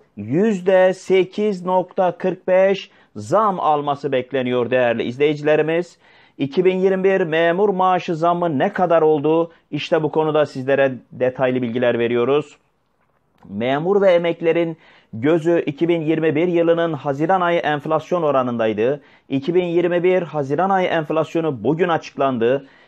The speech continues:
Milyonlarca memur ve emeklinin maaşına yılın ikinci yarısında yapılacak zam oranı da böylece netlik kazandı, kesinlik kazandı değerli izleyicilerimiz. İki bin yirmi bir memur ve emekli maaşı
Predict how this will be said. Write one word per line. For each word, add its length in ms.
Milyonlarca 1000
memur 440
ve 80
emeklinin 640
maaşına 680
yılın 520
ikinci 420
yarısında 640
yapılacak 680
zam 320
oranı 360
da 280
böylece 800
netlik 540
kazandı, 600
kesinlik 500
kazandı 640
değerli 360
izleyicilerimiz. 840
İki 240
bin 160
yirmi 280
bir 140
memur 500
ve 60
emekli 460
maaşı 640